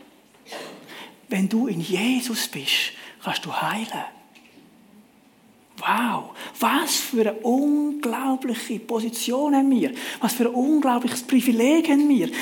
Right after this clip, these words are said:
als Menschen, die den Jesus kennen. Und da gibt's noch ganz viele von diesen Zusagen, die Jesus uns macht, uns gibt.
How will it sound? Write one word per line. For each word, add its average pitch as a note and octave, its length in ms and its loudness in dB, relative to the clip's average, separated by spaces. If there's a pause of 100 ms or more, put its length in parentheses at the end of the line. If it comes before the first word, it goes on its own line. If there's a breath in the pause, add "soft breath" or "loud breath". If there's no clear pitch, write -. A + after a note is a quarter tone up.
(120)
als A#3 160 2
Menschen, B3 520 4 (180 loud breath)
die G#3+ 120 2
den F3+ 120 2
Jesus A#3 400 0
kennen. - 360 -2 (1900)
Und F#3 120 -2
da - 20 0
gibt's - 180 0
noch F#3 120 -2
ganz A3 420 2
viele A3 220 2
von G3 80 0
diesen F3+ 180 0
Zusagen, A3+ 600 2 (240 loud breath)
die G3 100 4
Jesus G#3+ 320 2
uns F#3 180 -2
macht, G#3 420 -6
uns E3+ 220 -4
gibt. - 520 -2